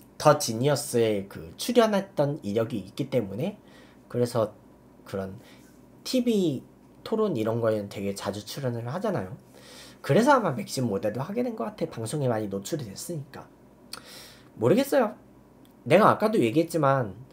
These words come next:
내가 그 더 지니어스 한번 그 일반인 모집할 때 내가 인터뷰 단계까지 갔었는데 내가 그때 떨어졌다 그랬잖아요.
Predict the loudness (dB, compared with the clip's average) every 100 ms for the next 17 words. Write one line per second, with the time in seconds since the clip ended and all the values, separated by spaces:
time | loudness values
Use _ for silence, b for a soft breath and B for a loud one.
0 | B B B -6 2 4 6 2 0 2
1 | 2 2 -2 0 0 -2 -2 -2 -2 -6
2 | -12 B B B -10 -4 2 2 2 -6
3 | -4 2 4 4 4 2 2 0 -2 -6
4 | -4 -4 -4 -6 B B -20 -20 -20 -20
5 | -20 -18 -4 0 0 -2 -4 -4 4 6
6 | 6 6 4 0 -2 -2 -6 -4 -2 0
7 | -2 -4 -6 -10 -14 -6 -2 -2 -2 -4
8 | -4 -4 -8 -14 -14 -12